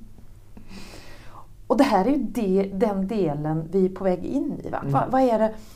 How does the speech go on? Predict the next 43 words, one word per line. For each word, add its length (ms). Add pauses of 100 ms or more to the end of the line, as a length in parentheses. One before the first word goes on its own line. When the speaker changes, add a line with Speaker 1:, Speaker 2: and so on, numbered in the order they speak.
(680)
Speaker 1:
om 120
man 120
inte 200
förstår 720 (580)
hur 140
det 80
funkar 420
riktigt, 540
för 140
att 100
det 80
är 40
så 140
självklart, 680
Speaker 2:
Mm. 100 (140)
Speaker 1:
så 120
tappar 280
man 140
respekten 640
för 220
det. 80
Speaker 2:
Mm. 160 (560)
Speaker 1:
Så, 180 (100)
så 260
jag 160
vill 120
hävda 260
att 100
vi 60
har, 200
behöver 380
ett 120
samtal, 540
ett 60
folkbildande 800
sam-, 260 (180)
samtal 460
där 100
vi 100
förstår 440
varandras 440
sidor. 320 (160)
Speaker 2:
Mm. 140